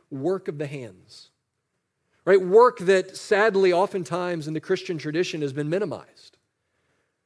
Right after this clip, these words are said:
right? We tend to look at the, uh, the gifts of preachers and missionaries and people who do church work,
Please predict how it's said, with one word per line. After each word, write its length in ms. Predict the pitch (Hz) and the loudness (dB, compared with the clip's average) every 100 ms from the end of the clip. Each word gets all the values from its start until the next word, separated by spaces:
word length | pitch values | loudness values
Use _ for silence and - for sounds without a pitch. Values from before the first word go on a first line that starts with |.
| _ - | _ 2
right? 180 | 180 | 4
We 100 | 185 | 4
tend 200 | 180 220 | 4 4
to 60 | 202 | 4
look 300 | 165 208 208 | 6 4 4
at 120 | 190 | 0
the, 240 | 165 165 180 | 2 0 -2
uh, 100 | 180 | -6
the 140 | 156 | -6
gifts 400 | 135 180 202 - | 2 2 2 -4
of 120 | 123 | -14
preachers 560 | - 160 147 110 107 104 | -6 -6 -6 -8 -8 -10
and 120 | 120 | -6
missionaries 760 | 160 - 139 120 110 104 104 117 | -6 -4 -4 -4 -4 -6 -10 -10
and 80 | |
people 240 | 127 180 170 | -6 -2 -2
who 100 | 151 | 0
do 120 | 151 | -2
church 320 | 147 185 - | -2 -6 -6
work, 320 | 139 101 _ | -10 -10 _